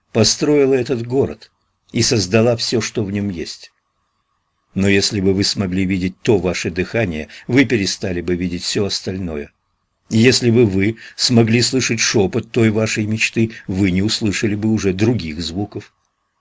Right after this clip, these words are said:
Но вы не видите и не слышите этого, и это хорошо.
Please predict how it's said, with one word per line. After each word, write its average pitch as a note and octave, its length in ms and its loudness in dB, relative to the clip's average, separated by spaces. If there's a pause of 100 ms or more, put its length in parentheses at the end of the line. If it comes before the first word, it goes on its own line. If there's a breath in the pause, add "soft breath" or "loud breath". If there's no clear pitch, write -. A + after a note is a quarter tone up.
(260)
Но F#2+ 160 2
вы F#2+ 140 0
не F2 160 0
видите C#3+ 580 -4 (340)
и G#2 120 0
не A2 140 2
слышите - 580 -8
этого, D#2 420 -8 (340)
и A2 140 6
это A#2+ 420 2 (120)
хорошо. D#2+ 640 -6